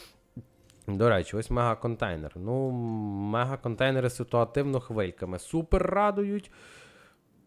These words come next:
Супер радують. Три сотні. Ключ від замкненого контейнера, по факту, три сотні. А, і, е, чорні скрині пропускайте далі. Тоді хоч,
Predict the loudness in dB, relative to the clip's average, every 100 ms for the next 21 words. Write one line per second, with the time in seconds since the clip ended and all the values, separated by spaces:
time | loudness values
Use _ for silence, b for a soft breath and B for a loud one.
0 | _ _ _ _ _ _ _ _ -16 -14
1 | -2 -2 10 10 10 6 8 8 6 2
2 | -2 -6 -4 0 0 0 2 2 0 -4
3 | -2 -2 0 2 2 0 0 0 0 -2
4 | -4 -4 -2 -2 -2 -4 -6 0 0 0
5 | -10 -4 0 0 -2 -4 -2 -2 -6 -12
6 | -12 B B B -14 -6 -4 -4 -4 -4
7 | -6 -8 -10 -10 -8 -6 -6 -6 -6 -4
8 | -4 -2 -4 -6 -6 -2 -2 -2 -4 0
9 | 0 0 0 2 2 2 -4 -4 -6 -8
10 | -14 -18 -18 -14 -8 -4 -4